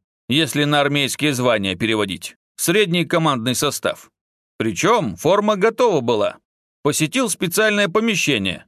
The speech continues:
меня быстро переодели, даже сапоги другие.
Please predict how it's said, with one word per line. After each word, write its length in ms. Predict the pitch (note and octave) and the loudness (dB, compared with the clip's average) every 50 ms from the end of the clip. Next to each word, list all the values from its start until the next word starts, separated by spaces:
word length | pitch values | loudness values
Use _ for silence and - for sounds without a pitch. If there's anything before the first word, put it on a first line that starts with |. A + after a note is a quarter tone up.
| _ - | _ -4
меня 340 | G2+ C3+ D#3 G3+ A3 F3+ B2+ | -2 0 2 2 2 0 0
быстро 400 | B2 C#3 D3+ B2+ - - A2+ F#2+ | 0 0 -2 -2 -2 -4 -4 -2
переодели, 880 | E2+ A#2 G#2 G#2 G2+ F#2+ F2+ F2+ F#2+ A#2 D#3 G#3+ B3 B3 G#3+ E3 - _ | -2 -2 0 2 0 0 0 -2 -2 0 0 0 0 0 -2 -4 -6 _
даже 400 | - G#2 G#2 B2 D3 F3 F#3+ F#3+ | -10 -2 0 0 0 2 0 -2
сапоги 480 | F3 - F3 E3+ F#3 G#3+ G#3+ G#3+ B3 B3+ | 0 0 -2 0 0 -2 -2 0 -4 -2
другие. 500 | F#3+ D#3 C#3+ B2+ A2 G#2+ G#2+ G2 D#2 | 0 -2 -2 -2 -4 -4 -4 -4 -6